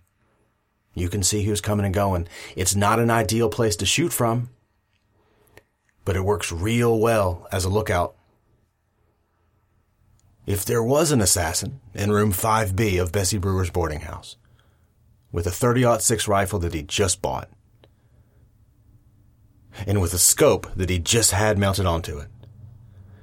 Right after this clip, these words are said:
he might get in that room and, and realize that that seven power scope that he just had mounted was,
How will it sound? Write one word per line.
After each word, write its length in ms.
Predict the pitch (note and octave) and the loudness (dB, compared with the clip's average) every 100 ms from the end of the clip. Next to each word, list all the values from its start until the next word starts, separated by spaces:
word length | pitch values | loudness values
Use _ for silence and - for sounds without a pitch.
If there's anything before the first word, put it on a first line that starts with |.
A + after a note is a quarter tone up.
| - - - - - - - | -20 -20 -20 -20 -20 -20 -8
he 120 | - | 0
might 260 | C#3+ C3+ C3+ | 4 4 4
get 140 | C3 | 2
in 80 | B2+ | 4
that 160 | A#2+ G#2+ | 4 4
room 320 | G#2 A2 G#2+ | 2 4 2
and, 80 | E2+ | 0
and 180 | F#2+ G2 | 0 2
realize 400 | A#2+ A2 A2 F#2 | 4 4 2 0
that 140 | E2+ | 0
that 240 | A2+ A2 | 0 0
seven 320 | - A#2+ A#2 G2 | 0 0 0 -2
power 300 | F#2+ G#2 F#2+ | -2 -2 -2
scope 360 | - G2+ F#2+ | 0 0 0
that 100 | D#2 | -2
he 120 | E2+ | -4
just 240 | F2+ F#2+ F2 | -2 -2 0
had 340 | F#2+ F2+ - - - - - - | 0 0 -4 -14 -20 -20 -14 -2
mounted 400 | G2 F#2 G2 F2+ | 0 0 -2 -2
was, 220 | G2 | -2